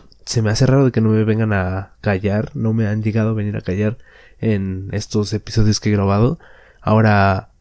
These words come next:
espero no me pase, porque ya le intenté varias veces empezar y empezar y empezar y nada más no me gusta, y ahorita ya le estoy agarrando el ritmo otra vez,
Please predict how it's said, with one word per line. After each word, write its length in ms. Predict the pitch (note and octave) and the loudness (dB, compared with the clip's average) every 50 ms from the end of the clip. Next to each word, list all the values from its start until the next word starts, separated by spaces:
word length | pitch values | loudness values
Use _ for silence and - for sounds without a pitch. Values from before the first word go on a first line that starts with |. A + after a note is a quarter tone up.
| _ _ _ - | _ _ _ -12
espero 580 | - - - - - G#2+ G#2+ A2 G2 E2+ - - - _ _ _ _ | -10 -10 -8 -4 -2 0 0 0 0 -2 -4 -10 -18 _ _ _ _
no 200 | A2 A2+ A#2 B2 | 0 2 4 4
me 100 | C3 B2+ | 4 2
pase, 460 | - C3+ D3+ E3 - G#3 G3+ A#3 - - _ _ _ _ _ - | 2 0 0 0 0 -2 -4 -4 -6 -12 _ _ _ _ _ -6
porque 640 | - A2+ G#2 - - G#2 G2 F#2+ F2+ F2 E2+ - _ - _ _ - - | -4 -2 -2 -2 -2 -4 -2 -2 -2 -4 -8 -10 _ -20 _ _ -10 -4
ya 160 | - G#2+ G#2+ | -2 0 2
le 100 | A2+ A#2 | 2 2
intenté 300 | A2+ - G#2+ G#2 - A#2+ | 4 2 2 4 4 4
varias 300 | A#2 A#2 A2+ A2+ A2 A2 | 4 6 4 4 2 2
veces 420 | A#2 A#2 A2+ B2 B2 A#2 - - - | 2 2 2 2 2 0 -2 -6 -8
empezar 540 | A2+ G#2 G2+ - G#2 - - A#2+ A#2+ A#2 | -8 -8 -4 -4 -4 0 0 0 2 2
y 20 | A2+ | 0
empezar 340 | G#2+ - G#2+ - - A#2+ A2+ | 0 -2 -4 -2 0 0 0
y 40 | |
empezar 320 | A2 G#2 A2 - - A#2 A#2 | 0 -2 -2 -2 -2 -2 0
y 20 | |
nada 140 | A2+ A2 G#2+ | 0 -2 -2
más 160 | G#2+ G#2+ G#2+ | -2 -2 -2
no 40 | A2 | -2
me 100 | G#2+ G2+ | -2 0
gusta, 280 | G#2+ B2 B2 - - D#3+ | 0 0 0 0 0 2
y 100 | D3 A#2+ | 2 2
ahorita 280 | G2+ F#2+ F#2+ - A2 | 0 0 -2 0 2
ya 60 | A2+ | 4
le 40 | A2 | 4
estoy 220 | A2 - - G#2+ G#2 | 2 2 0 -2 0
agarrando 320 | G#2+ G#2 G2+ G#2 G#2+ A2 | 0 2 2 2 2 2
el 80 | G#2 F#2+ | 2 4
ritmo 260 | - A#2+ A#2+ A#2+ A#2+ | 4 4 4 4 0
otra 180 | A2+ - B2+ | 0 0 2
vez, 260 | A#2+ C3 D3 D3 - | 2 2 2 0 -2